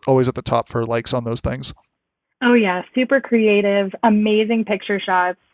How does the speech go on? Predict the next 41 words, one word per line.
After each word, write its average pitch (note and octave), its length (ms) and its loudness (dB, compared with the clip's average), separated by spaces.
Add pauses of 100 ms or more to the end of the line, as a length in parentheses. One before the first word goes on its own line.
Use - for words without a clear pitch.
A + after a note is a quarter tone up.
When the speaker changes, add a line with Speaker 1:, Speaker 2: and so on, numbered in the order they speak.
(460)
Speaker 2:
Um, F3+ 480 -2 (100)
and G3+ 240 -2
it's G3 160 -6
awesome G3+ 680 0
that F#3+ 380 -2 (280)
her G#3+ 240 4
and G3 360 0 (100)
Full G#3 140 2
of G3+ 100 0
Dumplings G3+ 440 -4
are F#3+ 80 -2
now F#3 200 -2
running F#3+ 240 -4
that F3+ 260 -8
C G3 140 -4
H F#3 160 -8
W F#3+ 320 -2
Wiki G#3+ 320 2
Team G#3 560 2 (180)
Twitter G#3 640 4
page F#3+ 480 -4 (180)
that F#3 180 0 (100)
they're G3 120 2
already G3 240 4
killing G3 360 -2
it F3+ 80 -2
at. E3+ 260 -4 (220)
Speaker 1:
Oh C3+ 120 4
my A#2 120 -4
God, A#2+ 280 0
I F3+ 220 0
know, C3 160 2
Speaker 2:
Um, A2+ 60 2
Speaker 1:
right? A#2+ 260 -2 (580)
Speaker 2:
so B3 140 4
much B3+ 180 2
engagement. F#3 640 -4 (380)
Um, F3 500 -6 (120)
we're G3 200 2
just, F3+ 220 -6
like, E3+ 160 -4